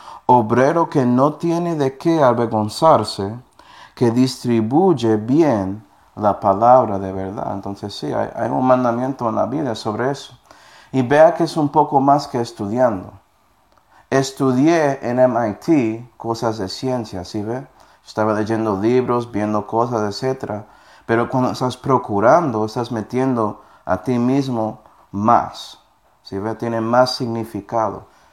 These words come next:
porque tienes que hacerlo con diligencia. ¿Sí ve? Cuando estás estudiando la Biblia, no vas a estudiarlo con un libro de texto como en la escuela.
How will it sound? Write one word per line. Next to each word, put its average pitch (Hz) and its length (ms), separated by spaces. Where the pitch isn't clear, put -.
porque 104 220
tienes 120 300
que - 80
hacerlo 117 420
con 104 220
diligencia. 101 800
¿Sí - 180
ve? 113 180
Cuando 123 280
estás 139 300
estudiando 131 540
la 107 60
Biblia, 123 300
no 117 160
vas 123 200
a 123 60
estudiarlo 113 540
con 113 120
un 104 160
libro 110 300
de 101 120
texto 110 420
como 95 240
en 90 80
la 87 60
escuela. 107 420